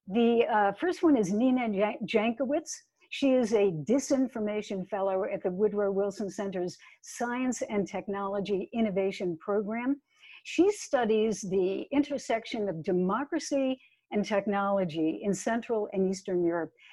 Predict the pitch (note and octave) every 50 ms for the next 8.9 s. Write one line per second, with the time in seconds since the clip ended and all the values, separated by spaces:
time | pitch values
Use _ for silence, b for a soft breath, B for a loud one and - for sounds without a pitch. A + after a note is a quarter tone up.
0 | B B A3 G3 F#3+ F3 G3 F3+ E3+ C#3+ - F4 F4 G3 E3+ D#3 - - b b
1 | b b b - A3+ A3+ B3 C#4+ C#4 - - B3+ A3+ G#3 A#3 A#3 A#3 A3+ A3 G3
2 | G3 G#3 G3 G3+ G#3 - A3+ A3 A3+ G#3+ - G#3 G3 G3 G3+ G3+ G#3 G3 - G#3+
3 | G3 F#3 F3+ D#3+ D#3+ E3 E3 E3 E3 F3+ F3+ F3 D#3+ - G3 D#3 E3 E3+ C#3 D#3+
4 | D#3 E3+ G3+ A3+ A3+ _ - - E3+ E3 D3+ D#3+ G3+ C#4+ - _ _ B B B
5 | B B B B B3 A3+ A3+ G3 G#3+ A3 A3 G#3+ G3 G3 - - A3+ A3 G#3 A3
6 | G#3+ F#3 - - F#3+ F3 F3 F3+ E3+ D#3+ F3 G3+ G#3+ A3+ A3+ G#3 G3+ - G3+ G3
7 | F#3+ F#3+ F#3+ F#3 F#3+ F#3+ - b b b b b b - G3+ F3 F3+ F3+ - G#3+
8 | G#3 G#3+ A#3 G3+ G#3+ G#3 F3+ - - - G3 F#3 F#3+ F#3 F#3 G3 - -